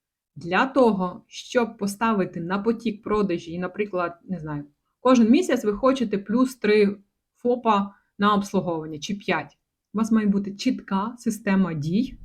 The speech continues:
як у вас ці продажі. Хочете котлет, ви або робите заготовки, або купляєте в Галі Барлованій, е, с-, напівфабрикати. Так само зробіть заготовки для того, щоб продажі були. Чіткі описи своєї самопрезентації.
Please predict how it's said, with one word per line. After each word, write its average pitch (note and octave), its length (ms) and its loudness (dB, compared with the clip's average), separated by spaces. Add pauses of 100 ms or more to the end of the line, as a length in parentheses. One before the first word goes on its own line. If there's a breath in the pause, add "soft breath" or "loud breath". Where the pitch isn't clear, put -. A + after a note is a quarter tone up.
(120)
як G#3+ 360 0
у G3 40 -8
вас G3 300 -2
ці - 100 -10
продажі. A3 760 2 (320 soft breath)
Хочете B3 480 2
котлет, A#3+ 400 2
ви A3 100 4
або G#3+ 220 6
робите G#3+ 280 2
заготовки, G#3 520 2
або F#3+ 220 0
купляєте G3+ 500 -2
в E3 40 -10
Галі F#3+ 240 2
Барлованій, F3 840 -2
е, E3+ 180 -8
с-, - 160 -20 (640)
напівфабрикати. G3+ 880 2 (300 loud breath)
Так G3+ 140 -8
само F#3 360 -2 (360)
зробіть G3 400 4
заготовки G3+ 560 -2
для F3+ 80 -6
того, G#3 240 -2
щоб - 180 -10
продажі G3 380 0
були. D3+ 280 -8 (1120)
Чіткі B3 360 4
описи A3+ 380 4
своєї G#3 360 4
самопрезентації. F#3 1200 0